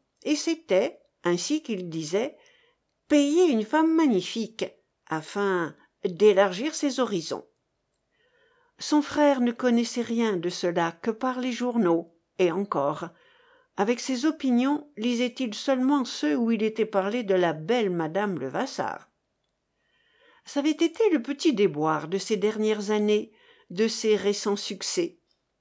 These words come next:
Son prix de Rome, sa croix d'officier après l'exposition, le petit chagrin de ses embellissements intérieurs.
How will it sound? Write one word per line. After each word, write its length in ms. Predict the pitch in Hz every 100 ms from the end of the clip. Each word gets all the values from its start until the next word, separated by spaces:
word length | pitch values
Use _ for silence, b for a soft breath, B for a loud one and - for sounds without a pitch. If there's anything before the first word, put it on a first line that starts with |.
| _ _ -
Son 320 | - - 170
prix 280 | 165 196 175
de 100 | 147
Rome, 540 | 143 135 214 262 135 B B
sa 220 | - - 190
croix 300 | - 175 170
d'officier 800 | 165 196 - 190 - 151 185
après 280 | 240 - 143
l'exposition, 800 | 143 - - 143 160 170 - 285 b b b b b b b _ _
le 220 | 277 294
petit 320 | - 370 440
chagrin 540 | 415 330 247 220 226 262
de 100 | 285
ses 300 | - 254 247
embellissements 800 | 247 247 226 233 - 226 233
intérieurs. 800 | 214 202 185 160 160 139 156 175